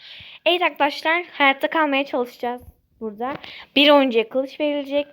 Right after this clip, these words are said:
Umarım gelecek mi acaba? Misal herkes öldürmeye, öldürmesi için gerekiyor. Elli saniye hayatta kal. Evet arkadaşlar.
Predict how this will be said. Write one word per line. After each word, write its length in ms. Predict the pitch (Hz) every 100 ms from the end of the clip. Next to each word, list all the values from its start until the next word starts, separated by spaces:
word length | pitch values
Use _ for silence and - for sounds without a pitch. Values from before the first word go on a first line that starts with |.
| -
Umarım 460 | 233 233 247 262 - _ -
gelecek 380 | 220 214 226 226
mi 60 |
acaba? 400 | 202 196 214 247 277 _ _ - _ - _ _ _
Misal 420 | 226 233 254 247
herkes 300 | 269 233 220
öldürmeye, 560 | 233 214 208 208 208 214
öldürmesi 460 | 208 208 208 - 220
için 200 | 214 208
gerekiyor. 360 | 196 202 240
Elli 120 | 220
saniye 280 | 220 208 208
hayatta 340 | 220 202 196 208
kal. 160 | 208 - _ _ _ _ _ _ _ _ _ _ _ _ _ -
Evet 240 | 262 277
arkadaşlar. 600 | 233 226 226 233 294 339